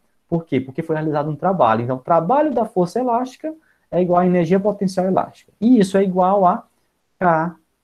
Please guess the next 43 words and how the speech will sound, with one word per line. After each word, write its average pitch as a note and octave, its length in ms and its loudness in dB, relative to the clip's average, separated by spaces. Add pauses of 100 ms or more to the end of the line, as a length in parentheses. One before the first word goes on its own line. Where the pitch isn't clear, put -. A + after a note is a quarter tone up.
(120)
vezes B2 300 -8
x A#2 260 -10
ao B2 120 -4
quadrado A2 400 -6
por C3+ 180 -14
dois. - 360 -16 (420)
Professor, F#3+ 220 4
desse A#3+ 220 4
slide A3 320 4
todo A#3+ 300 4
aí, F3 180 6
o F#3+ 60 0
que G#3+ 100 0
que A3 80 0
eu A#3 80 4
tenho G#3 180 -2
que G3+ 80 -2
aprender? D3+ 840 -2
Eu C3+ 80 -4
tenho D3 140 -6
que D#3+ 60 -4
aprender D3 280 -2
essa D#3 200 -4
fórmula D#3 360 -4
aqui, C3+ 340 -4
tá? C3 260 -4 (340)
Energia B2+ 400 2
potencial C3+ 480 -4
elástica, A2 580 -4 (680)
a - 40 -20
partir A#2+ 280 -6
daqui, F#3+ 180 -6
ó, - 40 -16 (680)
é B2+ 100 0
igual G2 600 0
a G#2 160 -6
K A2 560 -4 (460)
X D3+ 360 -6
ao D#3 140 -6
quadrado G#2 480 -4
dividido A#2 300 -10
por A#2+ 160 -8
dois. G#2+ 320 -8